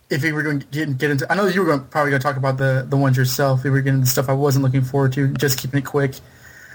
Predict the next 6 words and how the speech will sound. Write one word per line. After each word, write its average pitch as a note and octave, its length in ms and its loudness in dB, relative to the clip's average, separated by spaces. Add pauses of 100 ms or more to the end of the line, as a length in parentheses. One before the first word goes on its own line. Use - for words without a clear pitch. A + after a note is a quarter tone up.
(180)
Uh, C#3 280 2
Batgirl, E3+ 520 2
Batwing, D3 640 2
Batman C#3+ 340 0
Dark C3+ 220 0
Knights. C3 560 -2